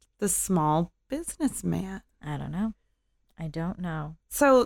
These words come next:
Speaker 1: they were, Harmony was the importers. Like, what did it, their, their problem was the unchecked, the dumping.
Speaker 2: Mm-hmm.
Speaker 1: So the unchecked im-, importing of the garlic and that, how that was affecting them as small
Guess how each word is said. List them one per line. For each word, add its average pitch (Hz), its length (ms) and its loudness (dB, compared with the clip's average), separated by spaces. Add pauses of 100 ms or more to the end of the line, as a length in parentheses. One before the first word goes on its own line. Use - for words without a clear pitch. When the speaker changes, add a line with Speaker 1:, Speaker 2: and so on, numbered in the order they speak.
Speaker 1:
they 254 280 6
were, 302 180 6
Harmony 320 380 8
was 247 140 6
the 220 180 2 (160)
importers. 262 520 4
Like, 240 160 4
what 254 300 4
did 320 140 4
it, 285 300 6 (840)
their, 285 440 8
their 240 240 8
problem 190 600 4 (100)
was 175 720 4
the 190 120 -4
unchecked, 165 420 2
the 170 80 2
dumping. 156 540 2
Speaker 2:
Mm-hmm. 190 360 2 (440)
Speaker 1:
So 208 160 2
the 185 180 2
unchecked 190 580 4 (220)
im-, 180 320 4 (200)
importing 175 560 4
of 151 380 4
the 170 80 2
garlic 143 520 4
and 165 160 4
that, 160 180 2
how 165 220 4
that 160 180 4
was 165 140 2
affecting 156 500 0
them 147 220 4
as 139 180 2
small 139 640 4